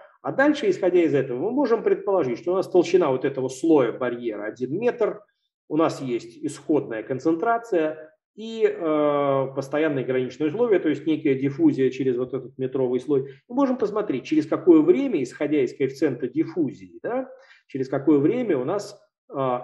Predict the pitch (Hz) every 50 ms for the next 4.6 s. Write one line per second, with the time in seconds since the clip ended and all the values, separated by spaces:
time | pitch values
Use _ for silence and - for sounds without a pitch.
0 | - - - 160 147 160 139 135 - - - - 143 135 139 135 123 135 131 139
1 | 139 139 190 220 247 262 - - - _ _ _ _ - 135 123 120 - - 196
2 | 214 208 165 143 135 - 131 120 - 131 180 185 - - - _ _ 123 147 156
3 | 139 - 110 131 131 135 156 143 143 135 123 120 - 117 120 123 139 135 123 113
4 | - - - 113 113 117 113 113 120 117 -